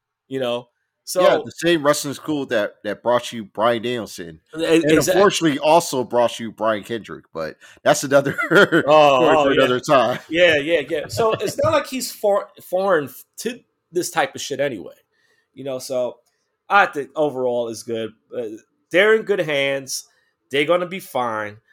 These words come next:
Speaker 1: I can promise you by the end of this year, people are gonna be like, people, the people that, that, that make detractors, you know, for N X T, I,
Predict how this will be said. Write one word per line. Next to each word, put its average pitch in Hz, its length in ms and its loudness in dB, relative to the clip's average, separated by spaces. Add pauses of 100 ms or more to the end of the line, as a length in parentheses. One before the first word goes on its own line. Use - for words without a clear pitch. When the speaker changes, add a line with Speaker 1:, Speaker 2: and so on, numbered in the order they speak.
(180)
Speaker 1:
I 135 120 0
can 135 120 -6
promise 160 560 -2
you 175 400 -6
by 131 160 0
the 123 180 -6
end 165 280 -4
of 156 140 -4
this 156 280 -4
year, 117 400 -4 (380)
people 147 400 0
are 143 60 4
gonna 139 240 -2
be 131 120 -10
like, 120 320 -2 (160)
people, 247 400 -2 (300)
the 156 80 -2
people 254 400 0
that, 185 320 0
that, 156 200 -4
that 147 140 4
make 147 320 -2
detractors, 123 840 -6 (220)
you 131 140 -8
know, 127 100 -2
for 123 280 -6
N 131 120 -6
X 131 180 -8
T, 135 240 -10
I, 131 200 -4